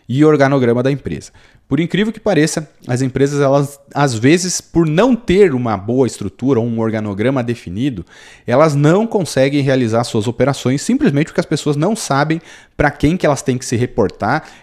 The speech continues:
quem que é o chefe delas, quem que não é o chefe delas,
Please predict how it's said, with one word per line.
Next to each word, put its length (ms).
quem 220
que 80
é 60
o 20
chefe 340
delas, 300
quem 180
que 120
não 280
é 120
o 80
chefe 360
delas, 380